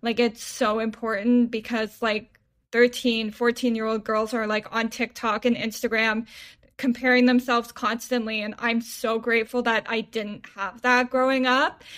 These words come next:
and I didn't even have a phone until high school. <laughs> Like,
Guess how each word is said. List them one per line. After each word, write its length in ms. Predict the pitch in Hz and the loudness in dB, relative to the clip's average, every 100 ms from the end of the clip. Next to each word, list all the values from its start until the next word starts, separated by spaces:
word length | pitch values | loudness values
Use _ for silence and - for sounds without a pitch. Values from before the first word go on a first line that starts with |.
| - | -4
and 140 | 233 | 0
I 100 | 240 | 2
didn't 200 | 233 240 | 4 6
even 180 | 240 240 | 6 6
have 160 | 233 226 | 2 0
a 60 | |
phone 400 | 233 233 214 226 | -2 -4 -4 0
until 320 | 247 240 240 | 0 0 -2
high 220 | 240 208 208 | -6 -6 -8
school. 560 | - - 269 285 294 | -2 4 8 10 8
<laughs> 0 | |
Like, 440 | 254 262 - 247 | 6 4 2 -2